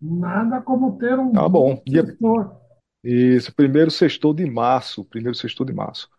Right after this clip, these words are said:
Speaker 2: O,
Speaker 1: Ah,
Speaker 2: é,
Speaker 1: muito
Speaker 2: quarta-feira
Speaker 1: bom.
Speaker 2: passada, é, quarta, é, exato, quarta-feira passada foi comemo-, comemorado o dia da ressaca. É,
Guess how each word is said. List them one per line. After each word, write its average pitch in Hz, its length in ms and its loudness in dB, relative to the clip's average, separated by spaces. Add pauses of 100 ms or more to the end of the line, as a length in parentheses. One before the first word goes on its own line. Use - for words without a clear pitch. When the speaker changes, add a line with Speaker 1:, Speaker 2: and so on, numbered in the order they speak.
(280)
Speaker 2:
O, 170 160 4
Speaker 1:
Ah, - 240 4
Speaker 2:
é, 143 180 6
Speaker 1:
muito 170 180 2
Speaker 2:
quarta-feira 208 480 2
Speaker 1:
bom. - 80 0
Speaker 2:
passada, 160 500 -2 (180)
é, 139 120 0
quarta, 185 340 0 (260)
é, 131 140 4
exato, 120 280 0
quarta-feira 208 460 2
passada 170 320 -2
foi 190 100 -6
comemo-, 180 320 -4 (100)
comemorado 185 680 4
o 151 40 -8
dia 151 120 -2
da 156 100 -6
ressaca. - 640 -4 (1000)
É, - 60 -6